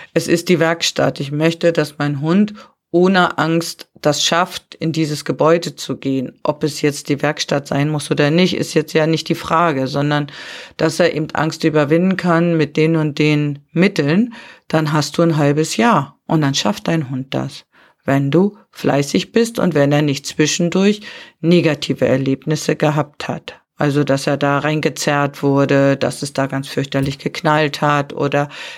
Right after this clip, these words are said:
er eben einen Schmerz hatte, weil er gerade operiert wurde oder es ihm gerade nicht gut ging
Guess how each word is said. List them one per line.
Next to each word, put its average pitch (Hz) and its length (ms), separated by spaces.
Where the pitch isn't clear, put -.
er 151 360
eben 143 300
einen 139 120
Schmerz 165 560
hatte, 156 760
weil 143 300
er - 120
gerade 139 320
operiert 165 600
wurde 147 520
oder 135 220
es - 120
ihm - 80
gerade - 280
nicht 143 140
gut 185 300
ging 170 300